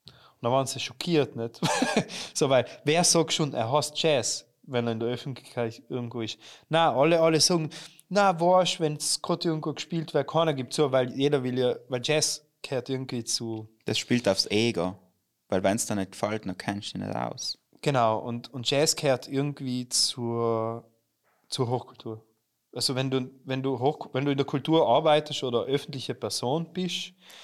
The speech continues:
Speaker 2: Musst du
Speaker 1: dann
Speaker 2: das
Speaker 1: musst du
Speaker 2: cool
Speaker 1: die,
Speaker 2: finden.
Speaker 1: dann musst du das cool finden. So habe ich auch meinen Eindruck.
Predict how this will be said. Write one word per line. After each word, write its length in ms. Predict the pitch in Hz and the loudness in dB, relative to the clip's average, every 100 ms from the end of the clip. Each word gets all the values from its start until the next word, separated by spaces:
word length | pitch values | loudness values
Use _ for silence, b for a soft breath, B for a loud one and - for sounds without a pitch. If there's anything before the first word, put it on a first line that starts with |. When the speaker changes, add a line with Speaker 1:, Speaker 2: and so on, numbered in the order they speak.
| B | B
Speaker 2:
Musst 140 | 110 | -6
du 40 | 127 | 0
Speaker 1:
dann 100 | 135 | 2
Speaker 2:
das 80 | 143 | 2
Speaker 1:
musst 220 | 151 - | 2 2
du 60 | - | 0
Speaker 2:
cool 120 | 98 | 0
Speaker 1:
die, 60 | |
Speaker 2:
finden. 420 | - 92 87 - 143 | -4 -6 -6 -8 -6
Speaker 1:
dann 120 | 131 | 0
musst 180 | 147 - | 0 0
du 40 | 135 | -4
das 80 | - | -2
cool 140 | 135 131 | -2 -2
finden. 260 | 120 104 | -4 -6
So 140 | 104 160 | 0 2
habe 80 | 139 | 2
ich 40 | 117 | 2
auch 100 | 107 | 0
meinen 140 | 104 | -2
Eindruck. 460 | 92 92 92 - | -6 -6 -10 -16